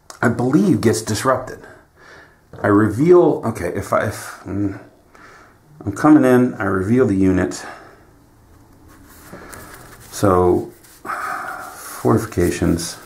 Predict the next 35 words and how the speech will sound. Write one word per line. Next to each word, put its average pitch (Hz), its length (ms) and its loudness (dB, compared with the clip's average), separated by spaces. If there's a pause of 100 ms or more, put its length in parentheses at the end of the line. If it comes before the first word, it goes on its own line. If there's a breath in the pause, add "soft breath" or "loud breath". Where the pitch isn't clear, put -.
(140)
<laughs> - 420 -8
Wow, 147 280 0
this 104 240 -4
is 87 100 -4
frustrating. - 500 -4 (800 loud breath)
I 101 60 2
mean, 107 160 6
it's 98 100 0
interesting, 98 640 -2 (100)
but 92 100 0
it's - 120 -8
frustrating. - 460 -4
All 104 100 -2
right, - 100 -4
so - 80 -10
fortifications, 123 920 2
um, 98 540 0 (760 loud breath)
uh, 90 920 -6 (720)
fort - 280 2
revealed 110 440 6
when 95 140 6
U 98 120 8
S 98 120 2
attacks. 107 400 -2
If 87 100 -6
attacking 117 380 0
from 104 180 4
an 92 60 2
obstructed 113 420 -2
side, 101 300 0
U 135 120 -2
S 131 140 -4
units 117 260 4
are 98 180 0
disrupted. 85 580 -6